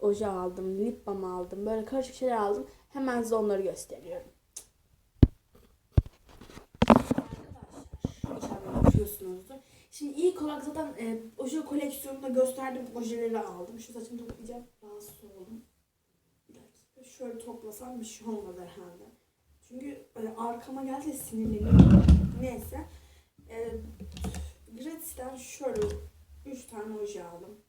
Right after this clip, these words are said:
Flowerful, e, F C sıfır bir. Bunun te-,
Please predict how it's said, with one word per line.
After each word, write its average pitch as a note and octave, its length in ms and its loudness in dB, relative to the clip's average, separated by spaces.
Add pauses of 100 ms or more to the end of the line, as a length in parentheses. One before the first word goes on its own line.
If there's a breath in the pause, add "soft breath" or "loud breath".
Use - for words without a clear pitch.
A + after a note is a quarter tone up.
Flowerful, B3+ 880 -10 (340)
e, G3+ 240 -12
F A3+ 320 -10
C A#3+ 160 -8
sıfır A3+ 480 -10
bir. G#3+ 200 -4
Bunun A#3 280 -10
te-, G#3 300 -14